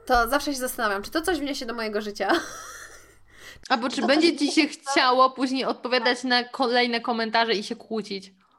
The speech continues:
Speaker 1: Tak. I drugie pytanie najważniejsze, czy warto tracić czas? Jeżeli się nie zgadzamy, spoko. Każdy ma swoje zdanie, każdy jest innym człowiekiem. No i widocznie on ma takie poglądy, ja mam takie poglądy i koniec.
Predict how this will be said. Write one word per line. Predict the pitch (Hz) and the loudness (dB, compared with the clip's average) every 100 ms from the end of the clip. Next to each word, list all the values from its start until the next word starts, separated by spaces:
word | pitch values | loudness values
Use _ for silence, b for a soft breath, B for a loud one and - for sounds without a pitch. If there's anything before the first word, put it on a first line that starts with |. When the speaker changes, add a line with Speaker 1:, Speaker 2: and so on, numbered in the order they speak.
| _ | _
Speaker 1:
Tak. | - 220 202 - | 0 0 0 -6
I | - | -8
drugie | 247 311 294 | -4 0 0
pytanie | 302 269 | 0 0
najważniejsze, | 254 240 254 294 320 | 0 -2 -4 -4 -6
czy | 269 | -2
warto | 247 247 254 | -2 -2 -4
tracić | 220 226 - | -6 -8 -8
czas? | - 302 - | -4 -2 -2
Jeżeli | 233 277 285 | -4 -4 -4
się | 294 254 | -6 -4
nie | 262 | -4
zgadzamy, | 254 269 233 240 262 415 - - _ | -2 -2 2 2 0 -4 -8 -20 _
spoko. | - - 277 294 196 190 b b - | -16 -4 -2 -2 -4 -6 b b -2
Każdy | 233 254 | -2 0
ma | 262 247 | -4 -4
swoje | - 233 240 | -4 -6 -2
zdanie, | 220 240 | -4 -2
każdy | 240 240 | -4 -4
jest | 240 233 | -8 -8
innym | 226 | -10
człowiekiem. | 226 214 208 233 226 247 B B B | -8 -6 -4 -4 -6 -10 B B B
No | 233 | -6
i | |
widocznie | 233 233 262 240 | -4 -4 -4 -4
on | |
ma | 240 | -4
takie | 254 226 | -6 -8
poglądy, | 226 226 226 | -6 -4 -4
ja | |
mam | 220 220 | -4 -6
takie | 226 | -10
poglądy | 226 208 208 | -8 -6 -6
i | 240 | -4
koniec. | 311 240 180 143 | 0 0 -2 -12